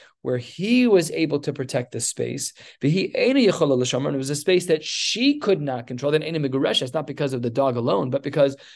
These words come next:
it was a space she couldn't control. So that's what the Gemara says. Amar Le Shmuel, Rabbi Yehuda, Shmuel argues to him and says, "Shinana, my, my sweet child, my sharp one, literally. Shinana, k'dei shet-, shetashuach ve-,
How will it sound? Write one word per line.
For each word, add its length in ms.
it 80
was 120
a 60
space 300
she 120
couldn't 300
control. 560
So 60
that's 220
what 60
the 60
Gemara 220
says. 260
Amar 280
Le 100
Shmuel, 420
Rabbi 140
Yehuda, 220
Shmuel 260
argues 360
to 100
him 80
and 120
says, 220
"Shinana, 560
my, 220
my 180
sweet 320
child, 320
my 120
sharp 360
one, 180
literally. 460
Shinana, 520
k'dei 100
shet-, 200
shetashuach 760
ve-, 120